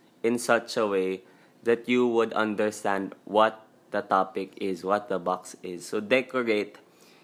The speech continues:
your way of studying. Personalize your way of studying.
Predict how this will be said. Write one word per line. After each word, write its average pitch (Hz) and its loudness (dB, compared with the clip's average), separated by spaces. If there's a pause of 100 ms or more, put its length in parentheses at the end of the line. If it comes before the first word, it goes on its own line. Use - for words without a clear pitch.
(100)
your 101 2 (720)
way 127 2
of 104 0
studying. 87 -6 (160)
Personalize 127 0 (400)
your 107 0
way 98 -2
of 87 -4
studying. 87 -6